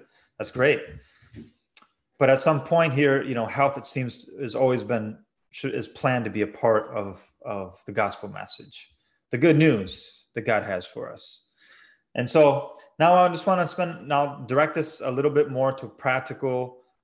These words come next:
uh, practical health evangelism. And, you know, one thing that's really important to consider is the prejudice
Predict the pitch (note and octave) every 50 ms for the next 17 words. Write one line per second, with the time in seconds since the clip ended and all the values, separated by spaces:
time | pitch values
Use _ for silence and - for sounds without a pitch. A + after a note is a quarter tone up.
0 | _ - A2+ G#2+ G#2+ G#2+ G2+ - - - _ _ _ _ _ _ - C3 B2 B2
1 | - B2 - C3 B2+ B2 A#2 G2+ A#2 B2 A#2 - A#2 G#2+ A2+ A2+ A#2 A2+ A2 A#2
2 | A2+ A#2 A#2 G#2+ A2 A#2 A2+ A2+ A2+ _ _ _ _ _ _ _ _ _ _ _
3 | - A2+ A2 G#2+ A2 A2 A2 G#2+ G#2+ G2+ G#2+ - _ _ _ _ _ _ _ _
4 | _ _ _ _ _ _ _ _ _ _ _ _ _ _ _ _ - A#2+ A#2 A#2+
5 | A#2+ A#2 A#2 A#2+ A#2 A#2+ A#2 A#2+ C3 C#3 C3 C3+ D3 C#3+ C#3 B2+ - - B2+ C3
6 | B2+ A#2+ A2 G#2 - C#3 C3 B2+ A2+ A2 - A2 G2 - - B2+ A2+ A#2 A2+ G#2
7 | - - F#2+ - - - C3 C3+ C3+ B2+ C3 C3 C3+ D3 D3+ D3 - - - -
8 | - _ _